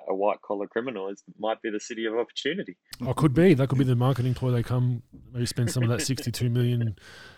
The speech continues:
Speaker 2: next year on that. But, um, one thing I noticed with John Benny, besides the, um, I can't recalls,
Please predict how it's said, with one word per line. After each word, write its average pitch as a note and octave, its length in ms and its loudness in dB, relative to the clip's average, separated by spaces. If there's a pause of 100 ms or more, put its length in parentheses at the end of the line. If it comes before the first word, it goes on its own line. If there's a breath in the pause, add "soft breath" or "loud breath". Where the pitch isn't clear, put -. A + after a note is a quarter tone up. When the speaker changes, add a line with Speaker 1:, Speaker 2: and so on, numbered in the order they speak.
(120 loud breath)
Speaker 2:
next C3 300 -2
year A#2+ 120 4
on A#2 120 4
that. B2+ 240 2
But, - 160 0 (420)
um, A2 340 -8
one D3+ 140 0
thing E3+ 120 2
I C#3 40 4
noticed C3+ 220 4
with A#2 80 -4
John B2+ 180 4
Benny, B2+ 300 4 (1200 loud breath)
besides D3 380 4
the, C3 180 6
um, A#2 140 4
I A#2 60 2
can't C3 220 0
recalls, A#2+ 720 2